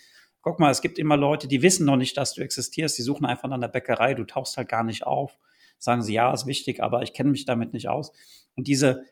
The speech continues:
„Ich kenne mich damit nicht aus“ Lücke, die will ich mit dem Buch einfach schließen, zeigen, was kann Google My Business eigentlich und wie sollte man's auch nutzen, um halt den maximalen Erfolg rauszu-,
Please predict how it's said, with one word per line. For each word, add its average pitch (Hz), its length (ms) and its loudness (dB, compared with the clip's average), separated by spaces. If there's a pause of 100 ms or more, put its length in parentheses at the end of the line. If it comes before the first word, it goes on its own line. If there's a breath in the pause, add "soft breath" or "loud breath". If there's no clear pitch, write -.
(100)
„Ich 120 120 -4
kenne 147 160 2
mich 147 140 0
damit 139 260 4
nicht 127 180 -2
aus“ 160 240 2
Lücke, 135 220 -2
die 113 140 2
will 120 80 4
ich 120 120 -2
mit 127 100 -2
dem 107 140 0
Buch 139 220 -6
einfach 117 300 -8
schließen, 165 580 -2 (260 soft breath)
zeigen, 139 480 2
was - 280 2
kann 160 220 4
Google 147 220 0
My 147 140 2
Business 135 480 0 (260)
eigentlich 117 680 0 (480 soft breath)
und 107 360 2
wie 127 120 2
sollte 127 260 4
man's 107 200 2
auch - 140 0
nutzen, 117 500 0
um 107 200 -4
halt 110 160 -2
den 101 100 0
maximalen 104 500 0
Erfolg 117 420 -4
rauszu-, - 440 -6